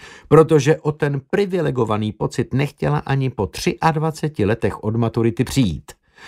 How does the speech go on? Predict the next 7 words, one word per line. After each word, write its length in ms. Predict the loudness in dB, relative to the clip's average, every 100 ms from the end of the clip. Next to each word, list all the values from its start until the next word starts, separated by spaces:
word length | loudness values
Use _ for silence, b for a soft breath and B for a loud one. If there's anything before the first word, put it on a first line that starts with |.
| B B 4
Takže 640 | 6 8 4 -2 -8 -12 -12
šla 260 | -12 -12 -4
ke 120 | -2
kadeřnici, 640 | 0 -2 -2 -4 -4 -2 -2
nalakovala 580 | -2 -4 -4 -4 -4
si 160 | -2 -2
nechty, 420 | 0 -2 0 -2